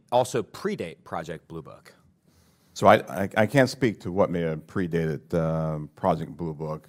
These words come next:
Speaker 2: I mean, of course, there's Roswell and all these other things that people have talked about over the years. Um, I'm familiar with Blue Book. I'm familiar with, uh, with A tip. Uh, I haven't seen other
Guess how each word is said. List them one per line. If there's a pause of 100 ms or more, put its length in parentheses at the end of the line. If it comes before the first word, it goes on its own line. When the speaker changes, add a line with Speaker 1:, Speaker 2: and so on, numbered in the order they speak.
Speaker 2:
I
mean,
of
course,
there's
Roswell
and
all
these
other
things
that
people
have
talked
about
over
the
years. (480)
Um, (120)
I'm
familiar
with
Blue
Book. (120)
I'm
familiar
with, (100)
uh,
with
A
tip. (380)
Uh, (140)
I (280)
haven't
seen
other